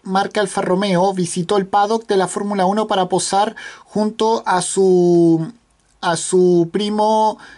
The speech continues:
eh, monoplaza, aunque también va a debutar en pista para este domingo. Y bueno, sin más que decir, vamos a hablar de aquello. Bueno, como sabemos, la llegada de la Fórmula uno a Europa, con la cercanía que eso supone,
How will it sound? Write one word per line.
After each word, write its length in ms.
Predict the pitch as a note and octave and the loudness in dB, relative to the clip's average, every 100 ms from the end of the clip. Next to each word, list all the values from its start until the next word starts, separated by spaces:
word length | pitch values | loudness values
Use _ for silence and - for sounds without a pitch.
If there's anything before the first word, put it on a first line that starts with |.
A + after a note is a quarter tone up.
| - | -6
eh, 160 | F3+ F3 | 0 2
monoplaza, 880 | F3 F3 E3+ A#3 G3 - G3 G#3 - | 2 0 0 0 0 -2 0 0 0
aunque 380 | G3 F#3+ G3 | -2 0 -2
también 340 | F#3+ F#3 G3 G#3+ | 0 -2 -2 -2
va 60 | A3+ | 0
a 60 | |
debutar 360 | G#3+ G#3+ G#3 G#3+ | 0 0 0 -2
en 120 | G#3+ | -2
pista 340 | A3+ G#3+ A#3 | -4 -4 -4
para 180 | A3+ G3+ | -2 -2
este 200 | F#3+ G#3+ | 0 0
domingo. 420 | G3+ G3+ G#3+ A#3 | 0 0 -2 0
Y 60 | B3 | 0
bueno, 260 | G3+ D3+ C#3+ | 0 0 -2
sin 160 | G3 | -2
más 140 | G#3 G#3 | -4 -2
que 120 | A#3 | 0
decir, 360 | A3+ A3+ A#3 | 0 0 0
vamos 340 | A#3 A3 A3+ A#3+ | 2 2 2 0
a 40 | |
hablar 260 | A3+ A3+ A#3 | 0 -2 -2
de 80 | A#3+ | -4
aquello. 480 | A#3 E3+ A#2+ A#2 | 0 0 0 -4
Bueno, 360 | D3+ F3+ B2 G#2+ _ - - - - - | 0 -2 -2 -6 _ -20 -18 -16 -16 -16
como 180 | - F#3+ | -2 0
sabemos, 300 | F#3 A3+ A#3 | 2 2 2
la 140 | A#3+ A3 | 2 0
llegada 360 | G#3+ G#3 A3 | 0 2 2
de 40 | A3 | 0
la 100 | G#3+ | -2
Fórmula 380 | A3 A3 A3 | -2 0 0
uno 160 | G#3+ A3 | 2 2
a 60 | G3+ | 2
Europa, 500 | G3 A3 F#3 F#3+ F#3+ | 2 2 0 -2 0
con 140 | F#3+ | 0
la 180 | F#3 F3 | 2 0
cercanía 600 | G3 F3+ F3+ F3+ G3+ G#3 | -2 -4 -2 -2 -2 -2
que 160 | G3+ | 0
eso 180 | F#3+ G3+ | 0 0
supone, 640 | - F#3 F#3+ G3 G#3+ A#3 | -4 -2 0 0 2 0